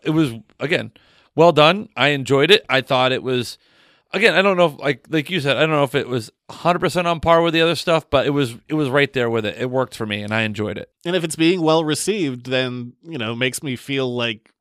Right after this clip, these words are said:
Speaker 2: considering the backlash of the first one, and Netflix was still like, "No, we're behind this," and they did another one, that if things are being better received this time around, then they'll probably say, like, "Yeah, let's do a third
Speaker 1: Let's throw
Speaker 2: one."
Speaker 1: some more, let's throw some more money at it.
Speaker 2: How'd you, uh, end up watching this?
Speaker 1: On Netflix.
Speaker 2: Oh.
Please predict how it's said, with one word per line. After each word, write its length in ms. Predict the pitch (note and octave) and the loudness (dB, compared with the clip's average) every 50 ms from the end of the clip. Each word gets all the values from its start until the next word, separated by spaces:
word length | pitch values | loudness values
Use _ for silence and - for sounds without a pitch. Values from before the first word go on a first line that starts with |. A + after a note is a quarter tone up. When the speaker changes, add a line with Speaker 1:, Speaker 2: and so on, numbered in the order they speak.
| _ _ | _ _
Speaker 2:
considering 560 | - C3 A2+ - - D3 E3+ D#3+ C#3+ B2+ A#2+ | -12 -10 -8 -4 0 0 0 0 0 -4 -6
the 80 | A2+ G#2+ | -8 -8
backlash 500 | A2 A2 A2+ A2+ - B2 A2+ A2+ A2+ - | -6 -6 -6 -6 -6 -6 -8 -8 -8 -10
of 80 | A2+ | -12
the 60 | G#2+ - | -16 -12
first 260 | - C3 C#3 - - | -8 -8 -6 -6 -6
one, 80 | A#2 | -10
and 120 | A2+ A#2 B2 | -10 -10 -10
Netflix 320 | A#2+ A#2+ G2+ - C3+ - - | -10 -10 -10 -12 -14 -14 -12
was 80 | A#2+ - | -14 -8
still 100 | - C#3 | -8 -8
like, 100 | A2 - | -8 -6
"No, 100 | - C#3 | -6 -6
we're 120 | B2+ A2 | -6 -6
behind 360 | G2 G2+ F#2 A#2 C3+ C#3 A2+ G#2 | -8 -10 -8 -8 -8 -8 -8 -10
this," 140 | G#2+ - | -12 -12
and 100 | A#2 A2+ | -12 -12
they 80 | A2 A2+ | -12 -10
did 160 | G#2+ A2+ G#2 | -10 -10 -10
another 260 | G#2+ G#2+ B2+ C3+ B2 | -10 -10 -8 -8 -8
one, 200 | G#2 G#2 A2+ A#2 - _ _ - | -8 -10 -12 -14 -16 _ _ -8
that 180 | C3+ C3+ C3 - | -6 -6 -4 -6
if 100 | C#3 C3 | -6 -8
things 300 | - - D3 C#3+ C#3+ B2+ | -6 -4 -4 -2 -2 -2
are 40 | C3+ | -4
being 240 | A2 B2+ B2 A#2+ B2 | -2 -2 -4 -4 -2
better 200 | A2 B2+ C3+ C3+ | -2 -2 -2 0
received 380 | B2+ B2+ B2 - C3+ A#2+ G#2+ A#2 | -2 -4 -4 -4 -6 -6 -4 -4
this 160 | D#3+ D#3+ - | -4 -4 -4
time 200 | - A#2 A#2 A2+ | -4 -4 -4 -4
around, 140 | A2+ B2 C3 | -4 -6 -6
then 100 | C#3 C#3+ | -6 -8
they'll 100 | D#3+ E3 | -10 -8
probably 220 | - F#3 F#3+ F#3 E3+ | -8 -8 -6 -6 -6
say, 120 | - F#3+ | -4 -4
like, 180 | E3 E3+ E3 - | -6 -6 -6 -6
"Yeah, 120 | C4+ - | -6 -6
let's 180 | G#2 G#2 - - | -6 -6 -10 -8
do 160 | D3 E3 E3+ | -6 -4 -4
a 60 | E3+ | -4
third 140 | - G#3 - | -4 -2 -2
Speaker 1:
Let's 140 | D#3 C#3+ G#2+ | -2 0 0
throw 100 | - F3+ | 0 0
Speaker 2:
one." 40 | D3+ | 0
Speaker 1:
some 160 | - G3+ G3 | 0 -4 -4
more, 220 | G3+ A3 A3 - - | -4 -6 -6 -6 -6
let's 240 | B3+ B3 B3 - | -4 -6 -4 -4
throw 160 | - B3+ E4+ D#4+ | -4 -6 -6 -6
some 160 | - F#4 C#4+ | -6 -4 -4
more 100 | G3 D3 | -2 -2
money 220 | B2+ A#2+ A#2 A2 | -2 -2 -4 -4
at 140 | G#2 G#2+ A2 | -6 -6 -8
it. 100 | G#2 - _ _ _ | -10 -16 _ _ _
Speaker 2:
How'd 180 | - G3 G#3+ A3 | -10 -8 -8 -6
you, 140 | A3+ A3 G#3+ | -6 -6 -6
uh, 280 | G#3 G#3 G3+ G3+ F#3 - | -4 -4 -6 -8 -10 -10
end 140 | - G3 F#3+ | -12 -10 -10
up 80 | F#3+ F3 | -8 -8
watching 300 | G3+ G3+ A3 - - A2 | -6 -8 -8 -10 -12 -14
this? 260 | G#2 G2 - - - _ _ _ - - _ _ _ _ _ - | -14 -12 -12 -14 -14 _ _ _ -20 -20 _ _ _ _ _ -6
Speaker 1:
On 120 | C#3+ E3+ | -4 -4
Netflix. 540 | G3 - - - A#3 - - - - - - _ _ _ | -4 -6 -8 -10 -16 -14 -12 -12 -12 -12 -14 _ _ _
Speaker 2:
Oh. 180 | E3 D3 - | -8 -8 -8